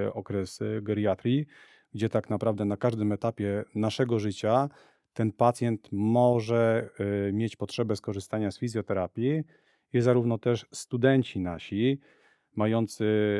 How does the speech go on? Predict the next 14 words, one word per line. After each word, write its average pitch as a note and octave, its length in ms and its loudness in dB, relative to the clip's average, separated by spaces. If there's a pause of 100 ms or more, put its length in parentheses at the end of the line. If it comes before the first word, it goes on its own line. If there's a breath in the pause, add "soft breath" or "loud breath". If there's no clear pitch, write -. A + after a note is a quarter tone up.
(560)
e, F#2 60 -4
zajęcia A#2 560 2
na F2+ 180 -2
placówkach, F#2+ 920 -2
e, - 40 -10 (440)
gdzie F#2+ 500 -4
mogą A2+ 360 2
mieć A2 240 -2
kontakt C3+ 400 -2
z - 80 -20
tymi G#2+ 240 -2
pacjentami, A2+ 800 2 (380 soft breath)
mogą A2 300 0
zobaczyć, A#2 800 0